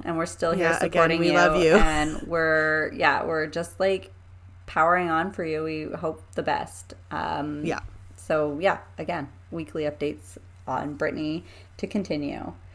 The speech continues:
Speaker 1: Uh,
Speaker 2: For
Speaker 1: so
Speaker 2: sure.
Speaker 1: I think, you know, we've kinda covered our celeb updates. We've obviously talked about Leo season being over, so that's important. Um,
Speaker 2: It's, like, the main things,
Speaker 1: yeah, so
Speaker 2: um,
Speaker 1: really
Speaker 2: covered.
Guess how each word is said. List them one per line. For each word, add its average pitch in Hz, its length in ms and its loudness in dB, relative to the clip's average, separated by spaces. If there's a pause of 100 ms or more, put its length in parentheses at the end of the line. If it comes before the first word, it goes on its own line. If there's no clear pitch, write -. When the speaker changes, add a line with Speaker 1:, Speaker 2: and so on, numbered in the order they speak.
(440)
Speaker 1:
Uh, 190 300 12
Speaker 2:
For 185 100 2
Speaker 1:
so 233 60 8 (160)
Speaker 2:
sure. - 140 0
Speaker 1:
I 208 60 6
think, 220 500 2
you 208 140 2
know, 170 260 6
we've 175 220 0
kinda 180 220 0
covered 160 560 4
our 170 160 2
celeb 156 640 0 (100)
updates. 156 600 -2
We've 151 440 -4 (120)
obviously 151 360 -6
talked - 300 -6
about 156 160 -4
Leo 156 240 -2
season 156 600 -4
being 151 260 -4
over, 151 380 -2
so - 120 -10
that's - 260 -6
important. 156 640 -6 (100)
Um, 151 360 -6
Speaker 2:
It's, 147 100 -4
like, 175 160 -2
the 175 80 -2
main 160 300 0
things, 156 400 -4
Speaker 1:
yeah, 151 180 0
so - 160 -6
Speaker 2:
um, 151 320 -2
Speaker 1:
really 160 220 -2
Speaker 2:
covered. 156 60 0